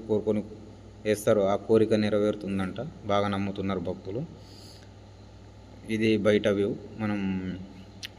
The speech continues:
మనం కింది నుంచి వచ్చాం కదా, అయితే ఇది మొత్తం నాంపల్లి, ఇటు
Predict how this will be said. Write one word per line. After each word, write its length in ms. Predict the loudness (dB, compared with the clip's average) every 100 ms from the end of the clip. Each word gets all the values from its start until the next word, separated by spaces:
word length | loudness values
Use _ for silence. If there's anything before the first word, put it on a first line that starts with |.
| -4
మనం 180 | -2
కింది 280 | -2 0 2
నుంచి 220 | 4 4
వచ్చాం 320 | 2 0 -2 0
కదా, 220 | 0 -2 -8 -16 -18 -20 -14 -4
అయితే 240 | 0 2
ఇది 100 | 0
మొత్తం 400 | -2 -4 -6 -2
నాంపల్లి, 640 | -2 -2 -2 0 0 -2 -4
ఇటు 460 | -4 -2 0 -2